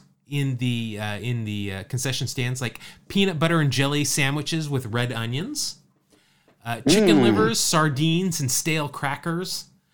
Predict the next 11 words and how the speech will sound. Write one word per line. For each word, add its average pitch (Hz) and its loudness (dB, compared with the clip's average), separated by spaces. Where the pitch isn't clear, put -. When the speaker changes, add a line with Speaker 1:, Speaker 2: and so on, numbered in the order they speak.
Speaker 1:
pickled 220 -4
pig's 185 0
feet 131 4
and 151 6
Speaker 2:
Mm. 101 6
Speaker 1:
liver 185 2
and 139 0
onions 175 -2
with 135 -2
Brussels 131 0
sprouts. - -4